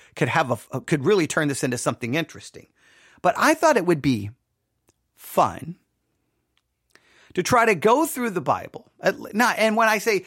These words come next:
like, on one hand, it would be awesome if someone wanted to really dedicate all their time to it. But to think, just to, to spend some time in the Bible,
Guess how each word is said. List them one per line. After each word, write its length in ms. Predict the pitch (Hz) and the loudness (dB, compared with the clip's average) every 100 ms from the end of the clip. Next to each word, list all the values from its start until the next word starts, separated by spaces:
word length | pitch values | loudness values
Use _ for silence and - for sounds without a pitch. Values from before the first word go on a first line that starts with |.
| - | -2
like, 120 | 185 | -2
on 100 | 185 | 0
one 140 | 214 302 | 2 2
hand, 180 | 220 170 | 2 2
it 60 | |
would 100 | 175 | 0
be 140 | 160 160 | 0 2
awesome 440 | 156 185 - 156 | 2 2 0 -4
if 200 | 135 143 | -4 -8
someone 340 | - 170 156 | -4 -2 0
wanted 220 | 151 151 135 | 0 -2 0
to 120 | 131 | 0
really 320 | 139 175 147 | 2 0 2
dedicate 520 | 147 147 139 151 135 | 2 2 2 0 0
all 300 | - 170 196 | 4 6 6
their 160 | 131 113 | 2 -4
time 300 | - 107 101 | -8 -8 -10
to 180 | - 98 | -14 -14
it. 140 | - _ _ _ _ _ _ _ _ _ _ - - - - | -16 _ _ _ _ _ _ _ _ _ _ -20 -20 -20 -6
But 140 | 202 | -4
to 60 | 226 | -4
think, 360 | - 269 311 - 156 | 0 0 2 -2 -2
just 240 | 226 - | -4 0
to, 80 | 208 | -2
to 260 | - - 190 | -2 -6 -4
spend 340 | - 277 320 | 0 0 0
some 180 | - 247 | -2 -2
time 380 | - 208 190 190 | 2 2 2 0
in 300 | 175 196 202 | 0 0 0
the 80 | |
Bible, 540 | 180 131 - - 131 | 0 0 0 -8 -14